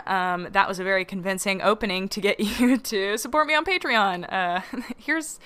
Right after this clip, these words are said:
let me just talk for ten, fifteen minutes about why I've screwed up and <laughs> then pay me. Um, but yeah, so,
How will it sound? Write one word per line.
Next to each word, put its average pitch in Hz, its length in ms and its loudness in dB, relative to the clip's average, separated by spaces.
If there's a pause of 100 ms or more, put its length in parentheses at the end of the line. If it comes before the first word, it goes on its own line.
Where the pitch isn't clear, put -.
(500)
let 160 140 -8
me 185 100 -4
just 175 300 -10
talk 190 220 4
for 180 100 -4
ten, 190 340 -4
fifteen 190 360 -6
minutes 190 220 0
about 185 240 4
why 180 200 2
I've 180 100 -2
screwed 185 280 -2
up 185 240 4
and 185 160 -2
<laughs> 214 280 -4
then 196 280 -4 (240)
pay 311 160 2
me. 170 200 -6 (500)
Um, 180 460 0 (220)
but 226 240 4
yeah, 247 180 6
so, 208 360 4